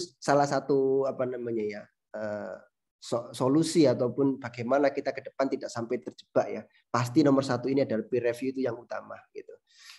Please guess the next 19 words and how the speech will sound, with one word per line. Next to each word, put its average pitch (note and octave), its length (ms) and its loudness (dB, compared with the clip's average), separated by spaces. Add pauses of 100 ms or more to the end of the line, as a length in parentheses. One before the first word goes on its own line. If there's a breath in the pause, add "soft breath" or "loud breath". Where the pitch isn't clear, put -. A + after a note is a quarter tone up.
Karena F#3 320 4
tujuannya E3+ 480 4
jangan B2 240 0
sampai C#3+ 300 -4
kita D3+ 160 -4
mempublikasikan C#3+ 1120 -2
hasil C3 380 -6
riset C3 320 -6
yang B2+ 180 -4
salah B2+ 320 -2
ya, G#2+ 240 -4
atau A#2+ 140 -2
hasil A#2 160 -6
riset A#2+ 260 -12
yang B2 160 -2
masih A#2+ 480 -4 (160)
immature A#2+ 480 -2
yang A#2+ 220 -2 (340)
nanti A#2 380 -2